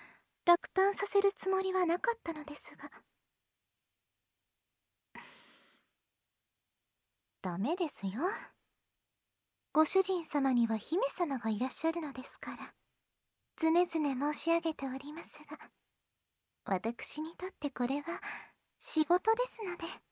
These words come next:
しっかり、気持ちいいセックスだった、というだけで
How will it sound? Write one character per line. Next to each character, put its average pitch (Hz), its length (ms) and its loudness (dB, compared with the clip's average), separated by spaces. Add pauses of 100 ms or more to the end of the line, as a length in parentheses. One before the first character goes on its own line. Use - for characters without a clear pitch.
(1160)
し - 200 -2
っ 254 40 0 (420)
か 285 220 -6
り、 302 120 -10 (1000)
気 320 160 4
持 349 140 8
ち - 180 0
い 403 200 2
い - 20 0
セ - 200 0
ッ 349 60 0 (120)
ク 330 120 0
ス - 160 -2
だ 254 120 -6
っ - 80 -14 (240)
た、 330 100 -4 (920)
と 233 100 0
い 226 200 0
う - 20 -6
だ 294 140 -12
け - 180 -12
で - 60 -12